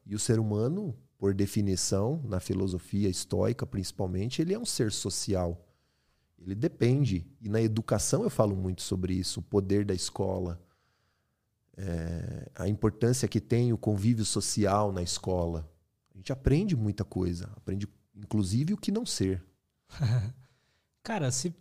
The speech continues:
Speaker 2: você fosse definir o estoicismo, como é que você definiria, assim?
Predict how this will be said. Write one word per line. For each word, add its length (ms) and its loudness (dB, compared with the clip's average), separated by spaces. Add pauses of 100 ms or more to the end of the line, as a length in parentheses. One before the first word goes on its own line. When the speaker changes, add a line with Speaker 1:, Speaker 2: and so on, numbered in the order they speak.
(120)
Speaker 2:
você 300 -2
fosse 300 -4
definir 840 2
o 160 2
estoicismo, 720 2
como 140 0
é 40 -2
que 120 -8
você 220 -4
definiria, 680 0
assim? 340 -4